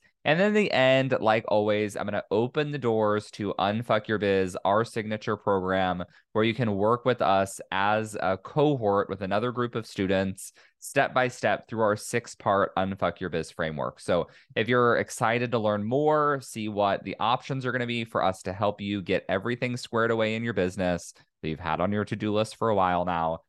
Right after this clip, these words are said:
you need to come and check it out and join us on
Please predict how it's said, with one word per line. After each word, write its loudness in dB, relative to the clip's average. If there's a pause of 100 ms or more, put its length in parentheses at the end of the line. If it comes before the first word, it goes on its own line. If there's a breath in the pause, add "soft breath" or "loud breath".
(160)
you -6
need -2
to 0
come -2 (120)
and -2
check -8
it -2
out 0
and -8
join -6
us -8 (100)
on -4